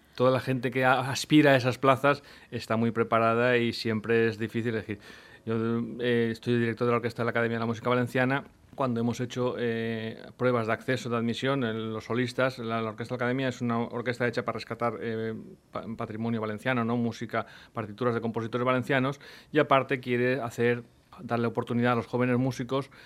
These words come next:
a que hagan ese camino entre el acabar la carrera en el conservatorio y empezar con la, con el mundo profesional, ¿no? Entonces, eh, los solistas los hemos dedicado a gente de, con un nivel altísimo y,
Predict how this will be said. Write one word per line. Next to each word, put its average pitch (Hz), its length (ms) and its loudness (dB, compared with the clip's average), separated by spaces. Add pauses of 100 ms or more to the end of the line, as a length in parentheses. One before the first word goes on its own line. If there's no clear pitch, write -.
(220)
a 131 140 0
que 139 160 4
hagan 135 340 4
ese 139 320 -2
camino 135 640 2 (100)
entre 131 680 0
el 117 320 -2
acabar 120 460 4
la 123 180 4
carrera 127 380 4
en 123 60 2
el 127 60 0
conservatorio 131 680 2
y 127 80 2
empezar 120 320 -2
con 117 120 -2
la, 110 140 0
con 117 180 -6 (140)
el 113 80 -4
mundo 117 400 -2
profesional, 107 520 -4
¿no? 131 140 -4 (460)
Entonces, 147 500 4
eh, 123 340 4
los 117 360 0 (100)
solistas 120 640 0
los 107 220 -8
hemos 113 180 -2
dedicado 113 400 -2
a 101 60 -6
gente 113 400 -6
de, 104 520 -6 (280)
con 104 100 -8
un 104 120 -6
nivel 104 220 -4
altísimo 127 680 -2 (520)
y, 135 280 -4